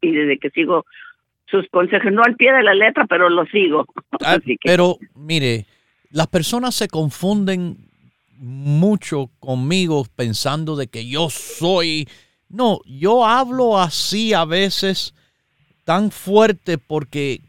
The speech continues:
Speaker 2: quiero llegarles de verdad a las personas que simplemente están en un lugar muy malo,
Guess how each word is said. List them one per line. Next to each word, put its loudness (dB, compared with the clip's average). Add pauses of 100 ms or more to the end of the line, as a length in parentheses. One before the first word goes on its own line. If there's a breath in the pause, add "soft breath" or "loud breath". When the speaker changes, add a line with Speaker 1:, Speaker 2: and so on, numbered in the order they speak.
(180)
Speaker 2:
quiero 2 (360)
llegarles 0 (400)
de 0
verdad 2 (1040)
a 2
las 2
personas 0
que -2
simplemente -4 (500)
están 0
en 2
un 0
lugar 2
muy 4
malo, 2